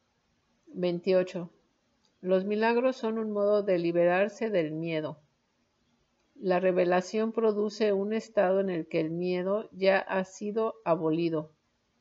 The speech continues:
Los milagros son, por lo tanto, un medio, y la revelación un fin. Veintinueve. Los milagros alaban a Dios a través de ti.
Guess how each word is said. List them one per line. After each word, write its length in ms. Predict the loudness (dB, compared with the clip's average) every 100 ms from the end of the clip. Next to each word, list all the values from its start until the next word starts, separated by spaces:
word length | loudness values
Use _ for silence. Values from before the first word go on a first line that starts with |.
| _ _ _ _ _ _
Los 280 | 0 2 2
milagros 560 | 0 0 2 0 0
son, 480 | -2 -2 -2 -4 -10 _
por 160 | -2 0
lo 140 | 0
tanto, 600 | -2 -4 -4 -4 -4 -6 _ _ _ _
un 220 | -2 0
medio, 420 | 0 -2 -2 -2 -6 _ _ _ _ _ _ _ _
y 100 | 2
la 140 | 4
revelación 920 | 4 4 4 2 0 0 0 0 -2 -10
un 220 | -6 -4
fin. 440 | -4 -4 -4 -6 -12 _ _ _ _ _ _ _ _ _ _ _ -10
Veintinueve. 840 | -4 -4 -2 -2 0 -2 -2 -4 _ _ _ _ _ _ _ _ _ _ _ _ _ _ _ _ _ _ _ _
Los 240 | 0 2 2
milagros 580 | 0 2 2 0 0 0
alaban 460 | 2 4 4 2
a 80 | -2
Dios 380 | 0 0 0 -2
a 120 | -2
través 440 | 2 2 2 -2
de 100 | -2
ti. 320 | -4 -6 -8